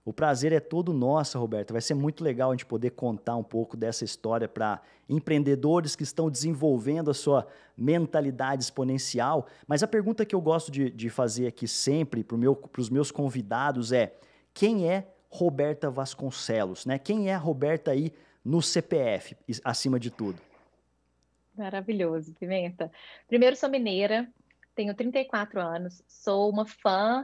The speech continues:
Speaker 2: pra não dizer viciada em café, amo. É, sou a filha mais velha de uma família de quatro filhos,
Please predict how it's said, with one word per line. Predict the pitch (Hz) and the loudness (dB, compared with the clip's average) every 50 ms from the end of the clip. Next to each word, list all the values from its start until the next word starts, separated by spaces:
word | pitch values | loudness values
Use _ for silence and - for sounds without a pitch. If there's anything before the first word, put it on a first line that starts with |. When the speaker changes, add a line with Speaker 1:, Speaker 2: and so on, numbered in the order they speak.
| - - - | -4 -2 0
Speaker 2:
pra | 220 214 | 0 2
não | 214 220 | 2 0
dizer | 220 196 208 214 | 2 2 2 2
viciada | 214 247 240 - - 202 196 220 247 254 | 2 0 0 2 2 4 4 4 2 0
em | 269 | -2
café, | 254 247 214 208 - - 185 170 175 190 - _ _ | -2 -2 -4 -2 -2 0 0 0 0 -2 -4 _ _
amo. | - 185 185 180 190 196 208 220 240 240 - - - - - - _ _ _ - | -6 -4 -2 -2 -2 -2 -2 -2 -2 -4 -6 -12 -20 -20 -20 -20 _ _ _ 0
É, | 185 196 196 190 180 | 2 4 4 4 4
sou | 185 - 254 | 4 2 2
a | 240 240 | 2 2
filha | 240 262 240 247 | 2 -2 -4 -2
mais | 247 240 240 240 | 0 -2 -2 0
velha | 202 208 208 214 | 2 0 0 0
de | 208 | 0
uma | 214 214 | -2 -4
família | 214 233 220 202 202 208 202 196 | -2 -2 -4 -2 -2 -2 -4 -4
de | 175 208 - | -4 -8 -8
quatro | _ - 220 233 254 - - 269 | _ -4 -2 -2 -4 -6 -8 -10
filhos, | - _ - 214 180 185 180 180 190 196 - | -10 _ -8 -6 -6 -4 -4 -4 -6 -8 -10